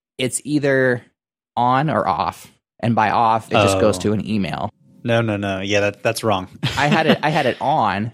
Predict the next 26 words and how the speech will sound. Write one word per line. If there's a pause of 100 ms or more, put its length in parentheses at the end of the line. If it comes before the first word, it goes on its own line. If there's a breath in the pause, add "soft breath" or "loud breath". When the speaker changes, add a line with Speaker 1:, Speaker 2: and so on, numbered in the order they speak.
(100)
Speaker 1:
so
that
when
the,
when
the
quote
customer,
the,
the,
the,
the
fake
customer, (180)
um, (480)
stopped
by,
it
made
it
look
like
I
was
actually
there